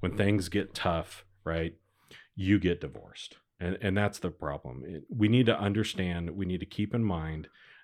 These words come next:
that God intended marriage to be for life. And in Malachi two sixteen, it says, "For the Lord of Israel says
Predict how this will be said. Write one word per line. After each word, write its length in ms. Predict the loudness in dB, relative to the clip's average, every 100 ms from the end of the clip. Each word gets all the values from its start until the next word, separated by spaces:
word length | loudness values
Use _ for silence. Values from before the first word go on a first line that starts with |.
| -4
that 260 | -4 -2 4
God 420 | 4 6 2 -2
intended 1000 | -4 -6 -8 0 4 6 4 0 -2 -8 _ -20 _ -2
marriage 800 | 2 4 4 2 0 -4 -10 -8
to 100 | -8
be 420 | -4 -4 -4 -8
for 240 | -10 -8 -6
life. 600 | -6 -8 -10 -18 -20 _ -20 -20 _ _ -6
And 200 | -4 -2
in 180 | -2 2
Malachi 560 | 4 4 2 0 0
two 280 | 0 -2 -2
sixteen, 840 | -2 -6 -6 -4 0 0 0 -4 -10 _ _ _ -14 -10
it 100 | -2
says, 320 | 2 2 2
"For 180 | 0 2
the 120 | 4
Lord 520 | 4 8 8 8 4
of 200 | 0 0
Israel 380 | 0 0 -2 -2
says 480 | -2 -2 -2 -6